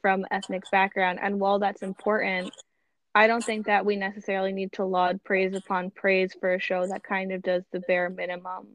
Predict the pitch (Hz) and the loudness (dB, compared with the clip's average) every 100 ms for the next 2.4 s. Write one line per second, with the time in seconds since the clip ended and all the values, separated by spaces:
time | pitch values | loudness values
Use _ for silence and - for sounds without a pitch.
0 | 202 _ _ 196 190 190 190 185 185 202 | _ _ _ -10 -6 -6 -4 -4 -4 -6
1 | 202 - 185 185 - - 196 - - - | -8 -6 -8 -8 -8 -10 -8 -10 -10 -6
2 | - 185 185 185 | -2 -2 -2 -4